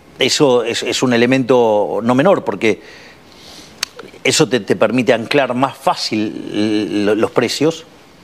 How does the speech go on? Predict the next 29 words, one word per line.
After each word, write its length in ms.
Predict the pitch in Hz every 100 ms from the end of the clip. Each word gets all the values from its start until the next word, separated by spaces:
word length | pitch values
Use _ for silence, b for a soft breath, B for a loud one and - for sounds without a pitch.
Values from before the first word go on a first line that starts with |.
| - - - B B B B -
Y 80 | 160
no 140 | 202
solo 260 | 202 185 190
eso, 420 | 190 151 113 - - - - - B B
sino 300 | - 156 202
que 160 | 170 -
además 420 | 131 139 175 190 -
todo 160 | 202
esto 180 | 202 156
lo 60 | 135
hicimos 380 | - 190 143
con 200 | - 135
recomposición 800 | 127 139 156 143 - - - 196
tarifaria. 600 | 175 113 - 180 160 101 - - - - - B B B B
Digo, 180 | 190 -
esto 200 | 185 220
es 100 | -
un 100 | 175
caso, 240 | 196 -
digamos, 300 | 156 170 170
verdaderamente 520 | 143 143 180 175 180 165
milagroso. 440 | 151 185 185 147
¿Y 80 | 185
qué 120 | 285
era 140 | 277 226
la, 140 | -
y 140 | -
qué 220 | 156 240 269
era, 260 | 254 240